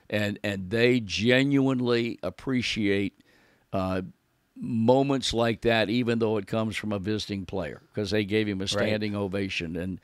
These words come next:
Speaker 1: and th-, that's, that's the kind of baseball fan that you like to see, or sports fan that respect, respects the fact that this guy did something big, and even though he's not wearing a Cardinal uniform, we
Speaker 2: Yeah.
Speaker 1: respect the fact that he did it.
Speaker 2: It's a great baseball town. They have great fans. I'll say the same thing about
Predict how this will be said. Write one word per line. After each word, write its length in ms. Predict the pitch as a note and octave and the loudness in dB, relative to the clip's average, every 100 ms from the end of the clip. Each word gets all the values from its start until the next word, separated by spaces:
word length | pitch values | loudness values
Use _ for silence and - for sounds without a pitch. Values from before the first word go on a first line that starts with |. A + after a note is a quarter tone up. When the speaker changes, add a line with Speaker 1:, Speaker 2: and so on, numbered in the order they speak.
| - - - | -18 -20 -6
Speaker 1:
and 260 | G#2 G2 | -4 -2
th-, 120 | F#2+ - | -2 -4
that's, 460 | G2+ A#2 - - - | 0 0 2 0 0
that's 360 | - A#2+ - - | 2 2 2 -2
the 80 | |
kind 280 | A2 B2 A2 | 0 2 2
of 80 | G2 | 2
baseball 480 | G#2+ G#2 - G2+ G2 | 0 -2 -2 -2 -2
fan 340 | - G2+ G2 | -2 -2 -2
that 220 | F#2+ G2 | -4 -4
you 100 | G2+ | -2
like 240 | G2 G2+ G2 | -2 -2 -4
to 120 | G2 | -6
see, 260 | - G#2 G2 | -2 -2 -2
or 100 | G2 | -6
sports 380 | - B2 A#2+ | 0 0 0
fan 340 | - G2+ G2 G2 | -2 -2 -2 -2
that 160 | G2 B2 | -6 -6
respect, 580 | G#2 G2+ - A#2+ - _ | -8 -6 2 2 2 _
respects 520 | A2 G#2 - C3+ B2+ | -4 -4 2 2 2
the 100 | A#2+ | -6
fact 360 | G#2 F#2 F#2+ - - - - - | -2 -2 -2 -6 -20 -20 -8 -2
that 160 | A#2 | 2
this 200 | D3 C#3 | 4 2
guy 260 | - B2+ A#2 | 2 2 2
did 220 | A#2 A2 | -2 -2
something 400 | - A#2 G#2+ G#2 | -2 -2 -4 -4
big, 400 | A#2 A#2 A2+ G#2 | 0 2 0 -2
and 180 | G2 G#2+ | -6 -4
even 220 | A#2 A2+ | -2 0
though 160 | A2 G#2+ | 0 -2
he's 120 | F#2+ | 0
not 180 | A2 G2+ | 0 0
wearing 220 | G#2+ G2+ | 0 -2
a 40 | |
Cardinal 400 | - A#2 G#2 G2 | 0 2 2 -2
uniform, 540 | G#2+ A2 F#2 G2 G2 G2 | -2 -4 -4 -6 -4 -4
we 140 | G#2+ | -4
Speaker 2:
Yeah. 80 | G#2+ | -2
Speaker 1:
respect 360 | G2 - G#2+ - | -4 -2 -2 -2
the 100 | G2 | -4
fact 280 | G2+ G2 - | -2 -2 -4
that 80 | |
he 100 | F#2+ | -8
did 200 | F#2 G2+ | -4 -4
it. 120 | D#2 - _ _ _ - | -4 -12 _ _ _ -12
Speaker 2:
It's 140 | A2+ | -6
a 40 | |
great 200 | A#2 C3 | 2 4
baseball 420 | A2+ A2+ - A2+ G2+ | 4 0 0 -2 0
town. 280 | G#2+ G#2 | 0 2
They 60 | G#2 | 0
have 120 | G2 | -2
great 260 | G2+ G#2+ F#2+ | -4 -4 -4
fans. 460 | G#2 G2+ G#2 G2 | -4 -2 -4 -6
I'll 160 | F#2+ G2 | -8 -6
say 140 | - | -4
the 80 | G#2 | -4
same 200 | G2 G2 | -6 -8
thing 200 | F#2+ G#2 | -8 -8
about 340 | G2 G2 G2 | -4 -2 -4